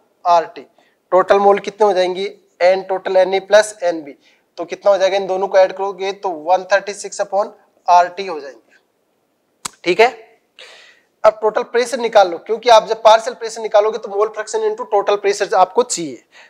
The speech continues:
तो P total equal to क्या होगा, N total आरटी upon वीटी। टोटल वॉल्यूम कितना है, बारह plus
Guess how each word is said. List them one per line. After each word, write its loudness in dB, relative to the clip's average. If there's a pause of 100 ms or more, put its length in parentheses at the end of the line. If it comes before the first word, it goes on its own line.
(240)
तो 6 (380)
P -2
total 2
equal -2
to -8
क्या 6
होगा, 6
N 2
total 0 (100)
आरटी 4
upon 4 (540)
वीटी। -8
टोटल 0
वॉल्यूम 0
कितना -2
है, 2
बारह 6
plus -14